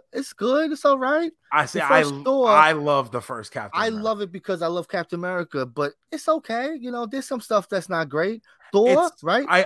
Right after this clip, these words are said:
Speaker 2: I
Speaker 1: People
Speaker 2: know
Speaker 1: don't
Speaker 2: I
Speaker 1: love that
Speaker 2: like it.
Speaker 1: Thor movie.
Speaker 2: The Thor movie is, it's okay. I'll tell you
Speaker 1: Incredible
Speaker 2: what,
Speaker 1: Hulk?
Speaker 2: but I'll, the Incredible Hulk, eh. But the Thor movie,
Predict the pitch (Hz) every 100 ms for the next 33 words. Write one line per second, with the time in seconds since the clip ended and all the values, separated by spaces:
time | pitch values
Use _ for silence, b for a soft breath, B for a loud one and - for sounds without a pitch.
0 | - 170 180 196 220 202 175 170 170 175
1 | 175 165 160 151 131 147 185 262 254 254
2 | 233 240 226 190 - 220 226 202 160 101
3 | b b b b 165 175 220 226 208 214
4 | 247 - - _ - 151 214 180 175 180
5 | 165 208 175 190 175 156 156 131 147 117
6 | b b b b - 196 180 - 254 269
7 | 247 214 180 180 160